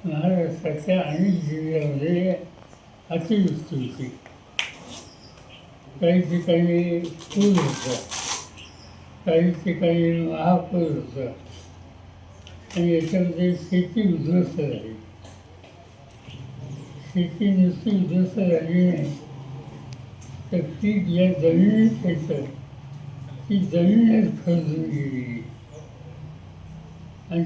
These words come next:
त्यामुळे हा सवन शेतकरी अत्यंत अस्वस्थ आहे.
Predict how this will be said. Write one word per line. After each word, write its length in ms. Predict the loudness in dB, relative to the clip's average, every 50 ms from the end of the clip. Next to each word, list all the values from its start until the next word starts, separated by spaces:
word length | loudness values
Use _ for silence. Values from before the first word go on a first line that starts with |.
| 0 2
त्यामुळे 480 | 4 4 6 6 4 4 2 2 0 -4 -6 -8 -12 -16 -20 -20 -20 -20 -20 -20 -20 -20 -20 -20 -20 -20 -20 -20 -20 -20 -20 -20 -20 -14 -4 0
हा 120 | 0 0 0
सवन 500 | 0 0 0 2 4 4 4 4 4 2 2
शेतकरी 680 | 2 0 0 0 0 -2 -2 0 0 2 2 0 -2 -4 -6 -10 -14 -18 -18 -18 -18 -18 -18 -20 -20 -20 -18 -18 -18 -18 -18 -18 -18 -18 -18 -18 -12 -8
अत्यंत 540 | -4 -4 -4 -4 -2 -2 0 0 0 2 2
अस्वस्थ 640 | 2 2 2 0 -4 0 2 2 2 2 0 -4 -6
आहे. 160 | -6 -6 -6